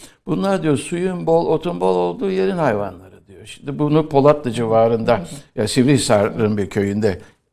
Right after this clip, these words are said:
konuşuyoruz köylüyle. <laughs> Diyor ki, "Efendim," diyor, "burada," diyor, "ot yok bu kadar," diyor. "Havada soğuk buralarda," diyor. "Biz," diyor, "her gece hayvanları bir otlaktan bir başka otlağa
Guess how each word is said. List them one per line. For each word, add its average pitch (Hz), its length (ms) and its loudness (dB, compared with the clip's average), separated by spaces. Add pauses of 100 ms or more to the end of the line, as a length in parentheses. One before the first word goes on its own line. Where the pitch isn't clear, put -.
(220)
konuşuyoruz 104 640 -6
köylüyle. 95 580 -8 (520)
<laughs> 135 360 -4
Diyor - 260 -4
ki, 113 200 -4 (680)
"Efendim," 185 280 -2
diyor, 131 160 0
"burada," 165 460 -2
diyor, 120 380 -2 (220)
"ot 202 280 -2
yok - 220 -2
bu 131 100 -2
kadar," 95 340 -8 (200)
diyor. - 120 -20 (840)
"Havada 190 340 6
soğuk 220 380 2 (340)
buralarda," 101 640 -10
diyor. 170 200 -6
"Biz," 170 220 -6
diyor, 175 180 4 (260)
"her 247 220 6
gece 151 360 4
hayvanları 170 800 2
bir 208 180 -2 (340)
otlaktan 147 720 0 (240)
bir 202 140 2
başka 208 340 0
otlağa 104 420 -4